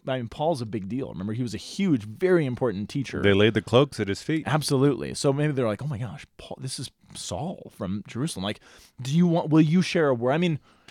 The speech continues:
Speaker 1: uh, you know, if, if, um, <laughs>
Speaker 2: Father Mike Schmitz.
Speaker 1: Father Mike Schmitz just happened to show up at Mass. You
Speaker 2: I'd
Speaker 1: know,
Speaker 2: be
Speaker 1: you'd
Speaker 2: like,
Speaker 1: "Hey, do you wanna preach today?" Yeah.
Speaker 2: Absolutely.
Speaker 1: It's that kind of thing. I, I don't know for sure. Maybe they don't know who he is, but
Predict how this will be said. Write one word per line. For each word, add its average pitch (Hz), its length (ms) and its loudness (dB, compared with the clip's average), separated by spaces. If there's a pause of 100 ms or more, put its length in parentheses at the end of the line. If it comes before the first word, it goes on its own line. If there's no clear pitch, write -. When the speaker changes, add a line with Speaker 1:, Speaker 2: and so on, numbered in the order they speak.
(440)
Speaker 1:
uh, 196 40 2
you 208 140 4
know, 127 140 2
if, - 280 0
if, 156 280 0
um, 117 320 4 (120)
<laughs> - 120 -20
Speaker 2:
Father - 480 2
Mike 131 180 4
Schmitz. - 340 0 (120)
Speaker 1:
Father 214 180 6
Mike 214 140 8
Schmitz - 320 0
just 151 180 -4
happened 151 320 -2
to 135 60 -2
show 127 260 2
up 113 100 -2
at - 80 -4
Mass. - 520 -12 (100)
You 156 60 0
Speaker 2:
I'd 127 80 4
Speaker 1:
know, 139 80 6
Speaker 2:
be 117 80 6
Speaker 1:
you'd 107 60 6
Speaker 2:
like, - 140 0
Speaker 1:
"Hey, 196 120 0
do 139 100 -6
you 151 60 0
wanna 190 160 -2
preach - 340 -12
today?" 220 180 -4
Yeah. 277 200 2 (180)
Speaker 2:
Absolutely. 277 400 4
Speaker 1:
It's - 80 4
that - 40 4
kind 170 100 4
of 123 80 -2
thing. 98 180 -6
I, 196 160 0
I 226 100 6
don't 220 140 4
know 156 140 2
for 139 160 -8
sure. 135 260 -6
Maybe 143 180 -4
they 135 80 -2
don't 139 140 0
know 139 100 2
who 139 100 4
he 135 100 4
is, 139 120 6
but 156 180 4